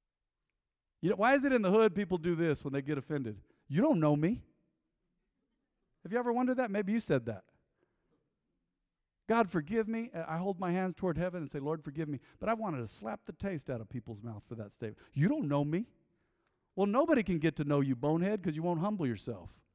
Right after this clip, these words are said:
Right? "But you don't know me." "Yeah, but I know something." It's funny, people have told me that before, and I'm like, "Yeah, but I'm twice as old as you." <laughs> So I know a little bit of something,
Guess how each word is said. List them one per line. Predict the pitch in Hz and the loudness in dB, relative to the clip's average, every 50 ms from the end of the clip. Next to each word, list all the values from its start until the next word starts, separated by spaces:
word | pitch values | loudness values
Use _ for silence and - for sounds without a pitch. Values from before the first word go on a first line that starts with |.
| _ _ _ _ _ _ _ _ _ _ - | _ _ _ _ _ _ _ _ _ _ 0
Right? | 135 151 196 302 370 - _ _ _ _ _ _ _ _ _ _ _ _ _ _ - | 2 4 4 2 0 -4 _ _ _ _ _ _ _ _ _ _ _ _ _ _ -8
"But | 104 120 120 104 123 | -4 -4 -4 -2 -4
you | 143 | -6
don't | 170 226 247 202 | -6 -6 -6 -6
know | 143 131 135 | -6 -6 -6
me." | 123 135 160 180 - _ _ _ _ _ _ _ _ _ _ _ _ _ _ _ _ _ _ _ _ _ _ - | -4 -4 -6 -8 -8 _ _ _ _ _ _ _ _ _ _ _ _ _ _ _ _ _ _ _ _ _ _ -6
"Yeah, | 135 143 127 | -4 -4 -4
but | 120 123 | -4 -6
I | 117 117 | -8 -6
know | 117 131 151 160 | -6 -6 -6 -6
something." | - - 123 110 101 110 110 - _ _ _ _ _ | -6 -8 -10 -12 -10 -14 -18 -20 _ _ _ _ _
It's | 127 123 - | -14 -14 -8
funny, | - 170 170 156 131 | -6 -4 -2 -2 -2
people | 165 175 156 160 | -2 -4 -4 -4
have | 147 - | -2 0
told | - 180 180 180 | 0 0 0 0
me | 175 | 0
that | 180 175 170 | -2 -4 -4
before, | 156 147 165 147 | -6 -6 -6 -6
and | 131 | -4
I'm | 123 117 | -6 -6
like, | 117 113 113 | -8 -8 -6
"Yeah, | 123 131 135 135 | -4 -2 -2 -2
but | 131 123 | 0 -2
I'm | 120 113 110 110 - _ | -2 -2 -4 -6 -4 _
twice | - - 156 147 147 135 - | -4 -2 -2 -4 -4 -4 -6
as | 131 110 | -6 -6
old | 123 131 143 147 135 120 | -4 -4 -4 -4 -4 -4
as | 107 101 | -6 -6
you." | 104 107 101 90 - _ _ _ _ _ _ _ _ _ _ _ _ | -6 -6 -8 -8 -12 _ _ _ _ _ _ _ _ _ _ _ _
<laughs> | - - 170 143 104 - | -4 0 0 0 0 -2
So | - 143 | -2 -4
I | 131 131 | -2 0
know | 156 175 165 | 0 0 0
a | |
little | 135 127 151 165 151 | 0 0 -2 -2 -2
bit | 131 123 113 | -4 -6 -6
of | 107 | -8
something, | - - 120 117 113 113 | -8 -10 -12 -12 -12 -14